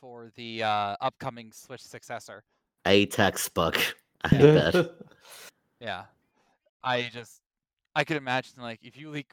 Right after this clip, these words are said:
Speaker 1: one i-, letter of this, we will find you, <laughs> and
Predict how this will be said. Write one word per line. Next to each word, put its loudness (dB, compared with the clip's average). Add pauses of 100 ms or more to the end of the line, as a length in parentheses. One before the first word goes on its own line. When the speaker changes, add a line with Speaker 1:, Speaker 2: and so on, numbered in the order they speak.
Speaker 1:
one -4 (120)
i-, -12 (160)
letter 0
of -8
this, -12 (160)
we -16
will -20 (160)
find 0
you, -8 (420)
<laughs> -4 (340)
and 4